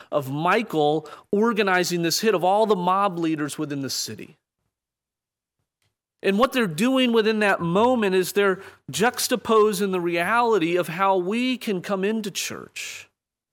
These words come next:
that we can say all these things with our mouths, that we can confess that we love God, that we can confess that we believe in God, that we can confess that we renounce the works of Satan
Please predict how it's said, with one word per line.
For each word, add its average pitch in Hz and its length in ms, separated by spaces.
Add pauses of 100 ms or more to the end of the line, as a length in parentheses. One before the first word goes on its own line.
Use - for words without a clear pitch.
(680)
that 180 100
we 208 100
can 208 140
say 214 220
all 220 300
these 208 280
things 202 480
with 175 160
our 151 140
mouths, 123 680
that 131 100
we 151 140
can 160 200
confess 156 760
that - 180
we 147 280 (260)
love 147 420
God, 127 360
that 123 80
we 143 100
can 143 160
confess 143 480
that 156 120
we 151 100
believe 147 420
in 147 80
God, 139 240
that 131 80
we 139 100
can 139 180
confess 156 420
that - 100
we 147 100
renounce 139 540
the 120 100
works 123 640
of - 140
Satan 135 560